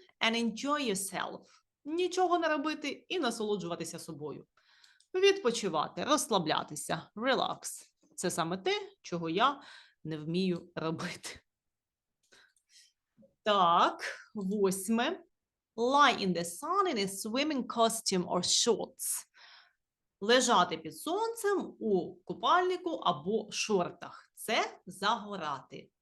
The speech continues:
Sunbathe. Sunbathe. Як приймати сонячні ванни.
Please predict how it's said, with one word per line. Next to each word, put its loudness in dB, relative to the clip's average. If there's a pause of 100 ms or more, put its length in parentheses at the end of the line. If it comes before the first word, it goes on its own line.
(180)
Sunbathe. -6 (2750)
Sunbathe. -4 (1500)
Як -18
приймати -8
сонячні -8 (340)
ванни. -6